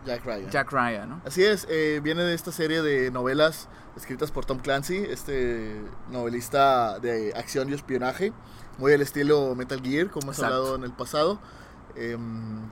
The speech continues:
Speaker 1: que, bueno, esta vez involucra... Bueno, ya ha estado, eh, eh, personalizada por,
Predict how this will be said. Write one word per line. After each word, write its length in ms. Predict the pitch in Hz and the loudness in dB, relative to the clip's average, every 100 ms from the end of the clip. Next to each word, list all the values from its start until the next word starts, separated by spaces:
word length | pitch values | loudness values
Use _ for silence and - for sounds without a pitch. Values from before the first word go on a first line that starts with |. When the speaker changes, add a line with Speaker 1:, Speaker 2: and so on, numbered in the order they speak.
| - | -4
Speaker 1:
que, 440 | 143 131 135 135 131 | 2 4 6 6 6
bueno, 260 | 151 127 120 | 4 0 -4
esta 160 | 123 | -2
vez 140 | 143 143 | -2 -2
involucra... 680 | 139 131 123 147 139 117 104 - - - - - - | -2 -2 0 2 4 2 -4 -14 -20 -20 -20 -20 -2
Bueno, 200 | 190 196 147 | 6 6 8
ya 140 | 180 | 6
ha 40 | |
estado, 540 | 240 240 240 262 240 196 | 6 6 6 8 6 4
eh, 180 | 156 - | 0 -2
eh, 420 | 139 135 135 127 127 | -2 0 0 -2 -4
personalizada 560 | 135 139 135 151 175 | -4 -4 -2 0 2
por, 400 | 170 135 120 113 | 0 0 0 -2